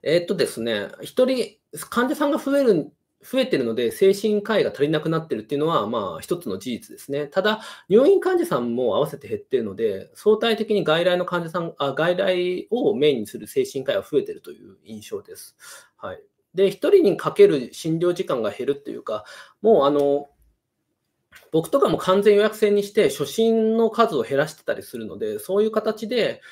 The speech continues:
一人当たりの診察時間を確保するようにしていますね。だけど、それは東京だからできてるのであって、地方だったら、その病院しかないから見ざるを得ないっていうことも起きてるような気がしますし、児童のところとかもそうなってるのかもしれないですね。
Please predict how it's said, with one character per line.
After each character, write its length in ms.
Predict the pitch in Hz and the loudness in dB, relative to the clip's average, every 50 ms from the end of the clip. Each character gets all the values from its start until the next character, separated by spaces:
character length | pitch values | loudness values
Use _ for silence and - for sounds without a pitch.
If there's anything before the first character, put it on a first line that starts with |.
| - _ _ | -20 _ _
一 200 | - - - 202 | -6 -2 0 2
人 100 | 190 202 208 | 2 2 2
当 40 | |
た 100 | 208 214 | 2 0
り 40 | 151 123 | -2 -2
の 60 | 117 | -4
診 180 | - - 135 | -4 -4 -6
察 160 | - - 127 - | -6 -6 -10 -12
時 120 | - 139 | -12 -8
間 140 | - 127 107 | -6 -6 -6
を 60 | 107 | -6
確 220 | - - 156 156 | -4 -6 -6 -6
保 140 | - - 123 | -6 -10 -12
す 160 | - - - 113 | -10 -10 -10 -6
る 60 | 123 | -2
よ 80 | 139 117 | -2 -2
う 20 | |
に 100 | 104 98 | -2 -4
し 100 | - - | -12 -14
て 100 | - 110 | -12 -10
い 40 | 98 | -10
ま 160 | 104 113 104 | -10 -10 -12
す 160 | - - - _ | -14 -18 -20 _
ね。 240 | - - 120 131 139 139 _ _ _ - - - - - - _ _ _ _ _ _ _ | -18 -14 -12 -12 -12 -14 _ _ _ -20 -20 -20 -20 -20 -20 _ _ _ _ _ _ _
だ 140 | 165 190 202 | 2 2 2
け 100 | 202 208 | 4 4
ど、 320 | 190 208 202 185 - - - | 4 4 4 4 4 2 0
そ 100 | - 208 | -2 -4
れ 80 | 220 | -4
は 60 | 220 | -2
東 240 | - - 247 285 311 - | 0 0 0 0 0 0
京 140 | 294 311 | 0 0
だ 100 | - 392 | 0 0
か 100 | 403 381 | 0 2
ら 40 | - | 2
で 120 | 117 135 139 | 2 2 0
き 60 | 135 | 0
て 80 | - 131 | 0 -2
る 60 | 107 | -2
の 120 | 107 98 | -2 -4
で 100 | 95 104 | -6 -6
あ 40 | 98 | -6
っ 120 | 104 - _ | -6 -8 _
て、 320 | _ - 131 113 104 104 | _ -2 -2 -2 -2 -2
地 160 | - - 214 | -4 -4 -4
方 220 | 202 208 240 214 - | 0 4 4 4 4
だ 80 | - | 4
っ 120 | - - - | 2 0 -2
た 100 | - 196 | 0 0
ら、 380 | 202 190 151 113 101 90 - - | 2 2 2 0 0 -4 -6 -10
そ 140 | - - 139 | -10 -6 -4
の 120 | 143 151 147 | -4 -2 0
病 160 | 156 156 165 | 0 0 0
院 80 | 165 | -2
し 80 | 160 - | -4 -6
か 80 | - 113 | -8 -6
な 140 | 117 127 | -6 -4
い 60 | 123 113 | -6 -6
か 100 | 117 104 | -6 -6
ら 80 | 101 | -6
見 160 | 104 120 120 | -6 -4 -4
ざ 120 | 113 139 123 | -2 -2 0
る 80 | 113 | 0
を 40 | 113 | 0
得 60 | 131 | 0
な 80 | 123 104 | -2 -4
い 40 | 95 | -6
っ 20 | - | -8
て 120 | - 101 | -12 -16
い 40 | 98 | -16
う 20 | |
こ 80 | - 117 | -12 -10
と 80 | - | -8
も 160 | 113 92 98 104 | -6 -6 -6 -8
起 80 | - | -8
き 20 | - | -8
て 60 | 104 | -10
る 100 | 101 104 | -8 -8
よ 60 | 104 | -8
う 40 | 95 | -10
な 60 | 85 | -10
気 120 | - - | -10 -8
が 80 | 110 98 | -8 -8
し 140 | - - 113 | -8 -8 -10
ま 80 | 110 107 | -10 -10
す 120 | - - | -10 -14
し、 180 | - - 110 98 | -14 -12 -12 -10
児 160 | - - 151 | -8 -6 0
童 200 | 151 180 156 120 | 2 4 4 4
の 140 | 101 92 90 | 2 0 -6
と 120 | - _ | -10 _
こ 120 | - 110 98 | -6 -6 -6
ろ 40 | |
と 80 | 85 - | -6 -6
か 100 | - 107 | -12 -14
も 120 | 101 95 | -14 -14
そ 140 | 101 - 123 | -14 -12 -10
う 40 | 113 | -10
な 80 | 117 117 | -10 -10
っ 80 | - | -10
て 80 | - 107 | -10 -10
る 240 | 101 92 85 78 _ _ - - - _ - | -10 -12 -14 -20 _ _ -20 -20 -18 _ -14
の 60 | 113 | -10
か 140 | - - 147 | -6 -6 -6
も 120 | 127 98 | -6 -6
し 160 | 87 - - 101 | -10 -12 -14 -14
れ 120 | 85 90 | -14 -12
な 120 | 90 85 | -12 -12
い 80 | 82 - | -14 -14
で 80 | - - | -16 -20
す 140 | - - | -16 -12
ね。 240 | 127 131 135 135 135 | -8 -6 -6 -6 -8